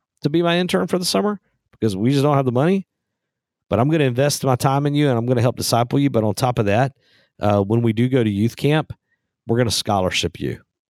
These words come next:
for going to youth camp, uh, bec-, just as a little bit of gift. And that helps their parents, I think, justify the time, you know, as far as them dropping their kid off and picking their kid up and all those things that go along with that. Um, it's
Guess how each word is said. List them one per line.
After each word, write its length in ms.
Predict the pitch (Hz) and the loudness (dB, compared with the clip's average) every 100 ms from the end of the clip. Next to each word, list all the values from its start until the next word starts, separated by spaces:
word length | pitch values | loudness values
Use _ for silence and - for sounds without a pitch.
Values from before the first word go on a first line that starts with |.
| - | -8
for 160 | 107 | -2
going 220 | 95 90 | 2 2
to 60 | 85 | 0
youth 200 | 80 78 | -2 -4
camp, 300 | - 64 - - _ _ _ _ - | -6 -8 -12 -20 _ _ _ _ -2
uh, 160 | 90 | 0
bec-, 280 | 87 85 - - | 0 -4 -8 -4
just 220 | 104 - | -2 2
as 140 | 92 | 2
a 60 | 87 | 2
little 180 | 85 85 | -2 -4
bit 100 | - | -4
of 100 | - | -6
gift. 280 | - 62 - | -6 -6 -4
And 120 | 110 | 0
that 140 | 123 | 2
helps 240 | 127 117 - | 2 0 0
their 140 | 104 | -2
parents, 420 | - 104 101 87 | -2 -2 -2 0
I 60 | 92 | -2
think, 300 | - 90 90 | 0 -2 -2
justify 640 | - 87 - - 90 87 85 _ _ _ _ _ - | -2 -2 -2 -2 0 0 -2 _ _ _ _ _ -10
the 40 | |
time, 560 | - 98 85 82 - - _ | -4 0 0 -2 -4 -12 _
you 120 | - | -4
know, 80 | 85 | -2
as 120 | 85 | 0
far 180 | - 87 | 0 0
as 120 | 85 | 0
them 260 | - 80 85 _ - | -2 -4 -8 _ -4
dropping 280 | 85 82 73 | -2 -2 -4
their 80 | 71 | -4
kid 180 | 82 | 0
off 240 | 78 78 - | 2 2 -2
and 100 | - | -4
picking 220 | 85 - | -4 -2
their 100 | 71 | -8
kid 200 | - 67 | -2 0
up 240 | 65 - | 0 -2
and 100 | 64 | -2
all 160 | 67 67 | 0 0
those 200 | - - | -2 -2
things 240 | - 62 - | -2 -2 -6
that 100 | - | -4
go 100 | - | -4
along 280 | - - - | -2 -2 0
with 180 | 98 | 0
that. 300 | 104 - - - - - - - - - | 0 -4 -4 -10 -20 -18 -18 -20 -16 -6
Um, 540 | 107 117 113 107 107 - _ _ _ _ - | -2 0 2 0 -2 -8 _ _ _ _ -4
it's 160 | 156 | -4